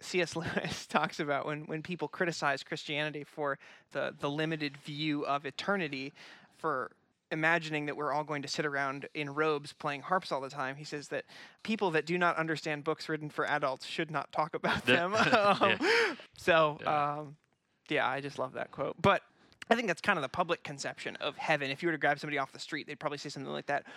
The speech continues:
Speaker 1: They might bring up, "Oh, I'm really excited to see, uh, my grandparents or my
Speaker 2: Yeah.
Speaker 1: mom and dad or,
Speaker 2: Yeah.
Speaker 1: or my dog. Just, I'm excited to see all those people that, uh, that I'm missing now that were once with us."
Speaker 2: Mm-hmm.
Speaker 1: But I think,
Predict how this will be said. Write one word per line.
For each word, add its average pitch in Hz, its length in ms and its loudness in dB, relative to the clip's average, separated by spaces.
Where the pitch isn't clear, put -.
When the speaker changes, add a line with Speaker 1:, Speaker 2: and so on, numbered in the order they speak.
Speaker 1:
They 190 100 6
might 185 160 4
bring 165 180 2
up, 151 160 4
"Oh, 180 120 6
I'm 175 120 4
really 165 160 2
excited 147 320 -2
to 147 60 -8
see, 147 500 -2
uh, 135 140 2
my 139 100 -6
grandparents 156 800 0
or 151 100 -2
my 139 140 -4
Speaker 2:
Yeah. 143 80 -2
Speaker 1:
mom 156 180 2
and 135 100 -8
dad 143 600 4
or, 139 320 -4
Speaker 2:
Yeah. - 120 -14
Speaker 1:
or 160 100 4
my 147 140 -2
dog. 147 640 4
Just, 156 160 -8
I'm 156 120 -2
excited 160 300 2
to 143 100 0
see - 240 0
all 151 180 2
those 147 220 -4
people 151 320 -6
that, 139 240 0
uh, 135 140 0
that 147 120 0
I'm 139 220 0
missing 139 480 -2
now 139 400 0
that 135 140 -8
were 139 120 -8
once 135 300 -10
with 131 160 -6
us." 131 220 -4
Speaker 2:
Mm-hmm. 131 380 -14
Speaker 1:
But 143 140 0
I 151 100 4
think, - 500 -6